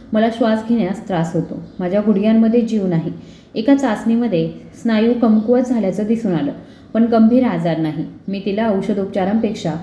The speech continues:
गुड मॉर्निंगच्या सवयी लावण्याचा सल्ला दिला. तीन महिन्यानंतर जेव्हा ती परत आली, तेव्हा तिचे डोळे आत्मविश्वासाने भरले होते. ती म्हणाली, "आता मी आधाराशिवाय चालू शकते. गुड मॉर्निंगच्या सवयींची तरी हीच ताकद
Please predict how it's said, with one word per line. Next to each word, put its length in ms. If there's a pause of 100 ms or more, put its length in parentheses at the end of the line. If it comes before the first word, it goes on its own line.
(340)
गुड 120
मॉर्निंगच्या 800 (100)
सवयी 480
लावण्याचा 400
सल्ला 360
दिला. 220 (460)
तीन 140
महिन्यानंतर 600
जेव्हा 580
ती 60
परत 360
आली, 280 (180)
तेव्हा 220
तिचे 260
डोळे 240
आत्मविश्वासाने 840
भरले 260
होते. 440 (320)
ती 60
म्हणाली, 420 (420)
"आता 300
मी 380
आधाराशिवाय 580
चालू 300
शकते. 500 (200)
गुड 120
मॉर्निंगच्या 520
सवयींची 640
तरी 220 (500)
हीच 240
ताकद 440